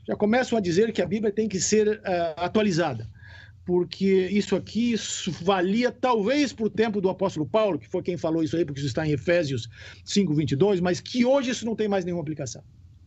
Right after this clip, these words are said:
E as pessoas esquecem, e eu tenho visto muitos críticos desse texto, esquecerem de continuar lendo o texto,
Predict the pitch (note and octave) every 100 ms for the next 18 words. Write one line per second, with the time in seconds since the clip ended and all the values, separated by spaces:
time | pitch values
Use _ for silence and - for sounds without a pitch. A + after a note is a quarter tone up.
0 | _ _ - - - - - - C4+ -
1 | B3 C#4+ C4 G3+ - - C4 - B2+ A#2
2 | - - F#3+ F#3+ G#3+ F3 G3+ F#3+ F3 F3+
3 | D3+ - A3 A#3+ - D3 C#3+ - A#2 C#3+
4 | A#2+ - - - - - - - - -
5 | G#3+ - G#3 - - B3+ B3 A3+ C3+ -
6 | - - - - G3+ G#3+ A#3 A#3+ A#3 A#3+
7 | A#3+ B3+ C#4 C4+ G#3+ - A#2 A2